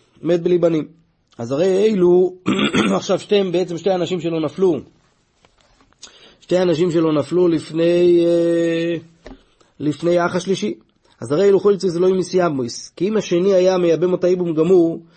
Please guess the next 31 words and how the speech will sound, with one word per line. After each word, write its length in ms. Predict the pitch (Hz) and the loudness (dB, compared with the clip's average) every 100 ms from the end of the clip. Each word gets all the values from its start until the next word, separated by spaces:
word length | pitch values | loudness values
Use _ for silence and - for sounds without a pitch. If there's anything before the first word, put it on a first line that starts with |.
| _ - | _ -12
אז 140 | 120 | -4
היה 160 | 143 170 175 | -2 -2 -2
פוקע 320 | 160 196 175 | -2 2 2
ממנה 280 | 170 160 151 | 2 0 0
הזיקה 360 | 139 180 180 | -2 -2 -4
של 160 | 139 147 | -4 -2
הבעל 280 | 143 170 165 | 0 0 0
הראשון, 460 | 147 127 143 156 156 | -2 -4 -2 -2 -2
והייתה 340 | 151 135 175 | -4 -2 -2
נעשית 640 | 165 151 - 165 120 _ _ _ _ _ _ _ - | 0 -2 -2 -4 -4 _ _ _ _ _ _ _ -12
אשתו 260 | - 190 | -2 0
של 120 | 165 | 2
השני 240 | 156 151 170 | 0 0 0
לכל 240 | 147 165 | 0 0
דבר 240 | 151 156 156 | 2 2 2
ועניין, 480 | 147 120 113 131 185 _ _ _ _ 127 | 0 0 -2 -4 -6 _ _ _ _ -4
וממילא 420 | 135 175 220 196 | -2 2 4 4
היא 80 | 196 | 4
הייתה 200 | 190 202 | 2 0
נופלת 360 | 190 202 196 | 2 2 2
ייבום 260 | 214 208 202 | 0 0 -2
לפני 180 | 180 185 | 0 0
השלישי. 440 | 180 180 - 185 - | 0 -4 -6 -10 -12
עכשיו, 200 | - 143 | -18 -8
ברגע 280 | 139 190 190 | -2 0 0
שהשני 640 | 175 139 151 165 185 147 - _ - - - | 0 -2 0 0 2 0 -6 _ -16 -16 -10
עשה 180 | - 170 | -2 2
בה 220 | 165 160 | 4 2
רק 120 | 156 | 2
מיימר, 420 | 147 135 135 147 220 _ _ _ _ _ _ - | 0 2 2 0 -2 _ _ _ _ _ _ -12
אז 140 | 113 | -4